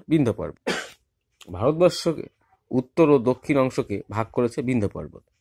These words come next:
সাধারণভাবে আর্যরা উত্তর অংশে বাস করত বলে এই অঞ্চলকে আর্যাবর্ত বলা হতো। বিন্ধ্য পর্বতের দক্ষিণ দিকে আর্যদের বিশেষ কোনো প্রভাব ছিল না। এই দক্ষিণ ভাগকে বলা হতো দাক্ষিণাত্য। বিন্ধ্য পর্বত থেকে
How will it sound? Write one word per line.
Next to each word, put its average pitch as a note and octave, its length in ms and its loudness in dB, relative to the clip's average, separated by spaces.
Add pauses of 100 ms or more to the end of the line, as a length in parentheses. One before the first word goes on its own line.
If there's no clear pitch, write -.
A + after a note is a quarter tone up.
(340)
সাধারণভাবে C3+ 800 2 (220)
আর্যরা A#2 480 2 (240)
উত্তর C#3 360 2
অংশে B2+ 320 2
বাস A2 260 4
করত C#3 240 -2
বলে A2+ 340 0 (180)
এই C3+ 200 4
অঞ্চলকে A#2+ 500 0 (120)
আর্যাবর্ত B2+ 520 2
বলা E2 220 -8
হতো। D#2+ 280 -14 (580)
বিন্ধ্য B2 300 2
পর্বতের E3+ 400 6
দক্ষিণ C#3+ 360 -2
দিকে A2 280 -2 (180)
আর্যদের C3+ 480 0
বিশেষ A#2 300 -4
কোনো C#3 200 -4
প্রভাব A2+ 380 -4
ছিল F#2 180 -6
না। E2 140 -10 (760)
এই A#2 160 2
দক্ষিণ A#2+ 400 -2
ভাগকে D#3 260 0
বলা B2 240 4
হতো B2+ 360 -2 (100)
দাক্ষিণাত্য। G2 640 -2 (140)
বিন্ধ্য B2+ 280 2
পর্বত E3+ 320 6
থেকে C#3 300 -2